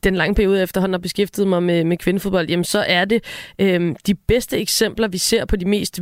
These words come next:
vellykkede kvindefodboldprojekter ude omkring i Europa, det er, når man integrerer kvinde- og herreholdet på den samme sti. Altså, der skal spilles under samme logo. Øhm,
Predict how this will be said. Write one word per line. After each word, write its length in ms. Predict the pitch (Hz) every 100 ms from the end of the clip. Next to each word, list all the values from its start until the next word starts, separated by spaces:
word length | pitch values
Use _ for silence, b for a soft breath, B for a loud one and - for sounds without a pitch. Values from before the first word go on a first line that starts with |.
| 165
vellykkede 560 | 185 214 226 190 190 - B B B
kvindefodboldprojekter 960 | - 208 202 185 170 - - 180 - 180
ude 200 | 202 208
omkring 320 | 202 180 170
i 20 |
Europa, 320 | 170 170 185 185
det 100 | 202 156
er, 120 | 185
når 140 | 214
man 180 | 202 180
integrerer 680 | 185 - 180 - 180 147 190 B B -
kvinde- 260 | 196 185 151
og 100 | 165
herreholdet 540 | 160 175 180 160 160
på 140 | -
den 120 | 170 165
samme 320 | 156 156 170
sti. 280 | - 170 123
Altså, 200 | 151 170
der 140 | 175
skal 200 | - 202
spilles 400 | - 202 214 -
under 240 | 196 185 175 B B
samme 340 | - 175 185 190
logo. 360 | 185 202 220 - B B
Øhm, 380 | 175 175 165